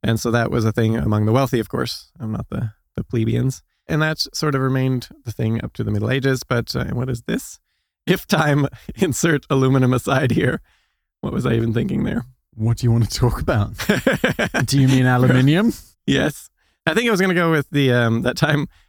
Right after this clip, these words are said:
Speaker 1: it was surprisingly recently in history that aluminum, or aluminium, was, uh,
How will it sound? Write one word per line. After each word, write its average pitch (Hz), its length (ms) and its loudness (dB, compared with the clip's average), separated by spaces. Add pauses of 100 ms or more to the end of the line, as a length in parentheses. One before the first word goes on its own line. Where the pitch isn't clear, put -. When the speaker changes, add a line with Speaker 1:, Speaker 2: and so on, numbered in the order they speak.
(120)
Speaker 1:
it 147 120 4
was 147 140 0
surprisingly 170 500 2
recently 143 340 2
in 139 80 2
history 160 560 0
that 143 120 0
aluminum, 135 560 2
or 123 160 0
aluminium, 131 680 0 (280)
was, 123 380 2
uh, 110 400 2